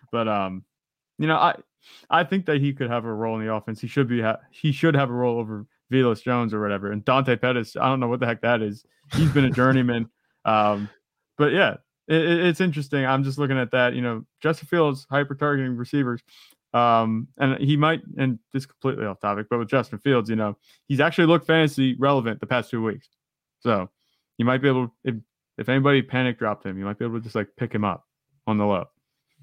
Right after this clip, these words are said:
Speaker 2: Who are we talking about right now? Justin Fields?
Speaker 1: Ju-, Justin Fields, yeah. 'Cause
Speaker 2: Dude.
Speaker 1: a lot of people, yeah.
Speaker 2: I love how you brought it back to Justin Fields. I know you have him on this roster, but it doesn't, it, it's okay, man. Like, it doesn't mean <laughs> that he's gonna be good this year.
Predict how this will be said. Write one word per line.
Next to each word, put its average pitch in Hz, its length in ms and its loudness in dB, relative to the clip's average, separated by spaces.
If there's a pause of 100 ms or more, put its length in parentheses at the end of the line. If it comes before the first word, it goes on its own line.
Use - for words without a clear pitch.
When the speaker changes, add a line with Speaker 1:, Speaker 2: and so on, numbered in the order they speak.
(360)
Speaker 2:
Who 175 80 4
are 190 40 6
we 190 60 4
talking 147 200 2
about 120 120 -4
right 117 100 -6
now? 113 220 -8
Justin 147 240 2
Fields? 175 220 4
Speaker 1:
Ju-, 170 120 2 (140)
Justin 143 220 4
Fields, 123 260 0
yeah. 113 240 4 (320)
'Cause 147 180 2
Speaker 2:
Dude. 214 160 8
Speaker 1:
a 143 40 6
lot 143 100 6
of 143 80 2
people, - 260 0 (520)
yeah. 107 180 2 (120)
Speaker 2:
I 160 80 4
love 185 200 4
how 226 80 6
you 220 160 6
brought 170 240 4
it 170 100 2
back 175 380 2 (160)
to 165 100 -4
Justin 151 300 0
Fields. 165 260 0
I 147 100 -4
know 160 160 4
you 247 160 2
have 180 280 4
him 117 240 -6 (320)
on 151 280 0
this 143 180 -2
roster, 147 560 0
but 147 120 -2
it 156 100 -2
doesn't, 202 400 2
it, 165 200 -2
it's 170 100 -4
okay, 208 320 0
man. 170 180 0
Like, 156 160 0
it 160 80 0
doesn't 214 320 4
mean 175 460 2 (240)
<laughs> - 160 -20 (320)
that 143 340 -2 (440)
he's 214 180 2
gonna 190 200 6
be 170 160 0
good 160 240 2
this 131 240 -4
year. 104 240 -14